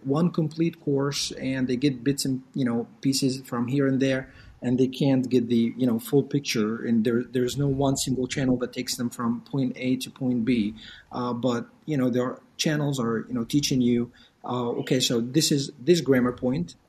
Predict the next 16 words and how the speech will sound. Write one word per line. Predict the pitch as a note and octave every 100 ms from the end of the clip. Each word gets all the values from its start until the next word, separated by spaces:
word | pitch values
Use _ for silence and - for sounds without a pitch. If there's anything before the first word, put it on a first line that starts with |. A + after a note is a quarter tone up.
| -
or | B2+ A#2+
maybe | B2+ C3 B2+
next | B2+ B2+ -
video | B2+ B2 B2 B2
they'll | A#2
be | A2 A#2
like, | A2+ A2+ - _
"Five | - G#3 F#3+
ways | D#3 D3+
to | C#3
say | C3 A#2+
thank | B2 B2+
you." | D3 G3 - - - -
And, | B2 A#2+ A3+
you |
know, | B2+